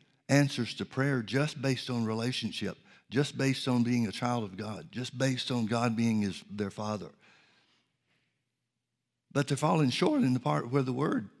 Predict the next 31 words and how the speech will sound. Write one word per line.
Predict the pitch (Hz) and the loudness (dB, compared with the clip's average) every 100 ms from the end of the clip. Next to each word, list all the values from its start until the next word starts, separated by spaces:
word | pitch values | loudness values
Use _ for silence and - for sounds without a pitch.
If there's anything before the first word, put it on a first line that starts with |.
| _ _ _ _ _ _ _ _ _ | _ _ _ _ _ _ _ _ _
the | - | -6
criteria | 117 135 135 160 156 135 | 0 0 2 0 4 4
of | 110 | 4
the | |
Word | 113 147 131 | 4 4 4
abiding | 123 127 123 123 | 2 2 2 0
in | 123 | 0
us. | 139 175 - - _ _ _ _ _ _ _ - - | -2 -6 -12 -20 _ _ _ _ _ _ _ -20 -2
Notice | - 190 - | 2 4 2
you've | 180 | 0
got | 196 220 | 2 2
to | |
have | 156 151 | 4 2
an | 139 | 4
equal | 139 160 143 | 2 2 -2
relationship | 117 117 143 - 117 131 131 | 0 0 0 0 -2 -2 -2
with | 98 | -4
your | 98 | -4
Father | 123 127 123 107 | 0 -2 0 -2
as | 98 | -2
you | 101 | -4
do | 107 120 | -4 -4
with | |
his | 95 90 | -6 -8
Word. | 110 104 - - _ _ _ _ _ _ _ _ _ _ _ _ _ _ _ _ _ _ _ _ _ _ _ _ _ _ _ _ | -6 -6 -10 -20 _ _ _ _ _ _ _ _ _ _ _ _ _ _ _ _ _ _ _ _ _ _ _ _ _ _ _ _
It's | 123 127 | 2 4
not | 143 139 | 6 6
a | 123 | 6
seventy | 156 151 135 117 | 4 4 4 2
thirty | - 143 127 | 2 0 0
thing. | 101 104 92 95 139 | 0 -2 -2 -4 -6